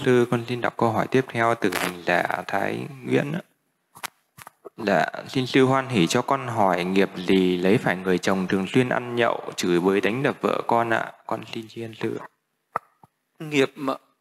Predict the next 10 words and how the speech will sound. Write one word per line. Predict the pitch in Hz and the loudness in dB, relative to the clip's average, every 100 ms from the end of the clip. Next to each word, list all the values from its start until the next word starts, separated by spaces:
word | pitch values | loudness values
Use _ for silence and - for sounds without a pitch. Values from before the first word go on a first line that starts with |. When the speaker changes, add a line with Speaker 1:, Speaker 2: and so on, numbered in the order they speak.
| _ _ - | _ _ -12
Speaker 2:
lấy | 143 139 165 | -8 -6 -6
phải | - 135 | -4 -6
người | 123 131 135 120 _ - | -6 -6 -4 -6 _ -6
chồng | 143 117 117 117 - _ _ _ | -4 -4 -6 -14 -18 _ _ _
ăn | 139 135 135 | -14 -14 -8
nhậu, | 131 - | -6 -6
đánh | 135 123 147 | -10 -8 -6
đập | 135 | -4
vợ | 135 - - | -4 -6 2
con. | 143 131 | 4 4